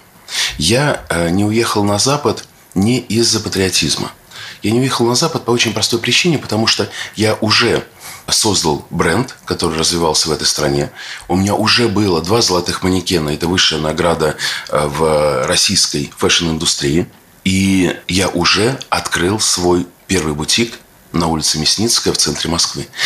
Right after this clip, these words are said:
Просто мне было чем жертвовать. И я выбрал,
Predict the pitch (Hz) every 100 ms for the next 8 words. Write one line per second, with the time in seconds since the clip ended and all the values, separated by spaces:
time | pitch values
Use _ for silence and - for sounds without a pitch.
0 | - - - 104 113 110 113 120 131 135
1 | 127 123 113 - - 110 98 131 - 73
2 | - - - - - - 95 92 90 120
3 | 123 104 90 117 107 98 92